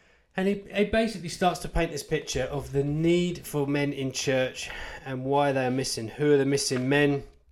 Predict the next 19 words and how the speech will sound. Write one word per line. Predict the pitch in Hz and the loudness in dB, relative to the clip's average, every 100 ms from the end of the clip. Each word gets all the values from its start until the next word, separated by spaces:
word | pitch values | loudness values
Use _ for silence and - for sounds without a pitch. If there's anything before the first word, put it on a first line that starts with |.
| _ _ _ _ _ _ - - | _ _ _ _ _ _ -20 -8
Well, | 120 123 131 - - - | 0 2 2 -4 -18 -2
we | 135 | 0
know | 143 156 | 2 0
some | - 139 | 0 0
of | 135 | 0
this | 127 | -2
from | 127 | -4
stats. | - 147 143 - - | -2 2 2 0 -10
Young | 131 143 151 143 | -2 4 4 4
single | - 160 151 139 | 0 0 2 2
men | 135 131 | 4 4
are | 127 | 4
missing. | 135 139 - 151 156 _ _ _ _ _ _ | 2 2 0 -2 -4 _ _ _ _ _ _
Highly | - 156 165 165 156 | 0 4 4 2 0
masculine | 147 165 180 - 151 135 123 | 2 0 0 -2 0 0 2
men | 123 113 | 4 4
are | 110 | 2
missing. | 110 - 104 95 - _ _ _ _ _ | 0 -2 -6 -8 -16 _ _ _ _ _
Uh, | 117 117 110 | -2 0 -2